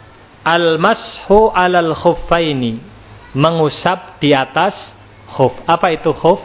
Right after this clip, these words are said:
Khuf apa itu tadi?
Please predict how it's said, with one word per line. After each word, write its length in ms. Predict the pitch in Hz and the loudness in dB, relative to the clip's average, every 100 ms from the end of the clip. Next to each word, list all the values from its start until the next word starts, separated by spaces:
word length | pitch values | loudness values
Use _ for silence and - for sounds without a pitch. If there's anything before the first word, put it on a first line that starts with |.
| - - - - - - - - - - - - - - - - | -16 -20 -20 -20 -20 -20 -20 -20 -20 -20 -20 -20 -20 -20 -12 -4
Khuf 160 | 156 | 0
apa 180 | 139 143 156 | 0 0 0
itu 80 | |
tadi? 320 | 151 143 151 | 0 0 0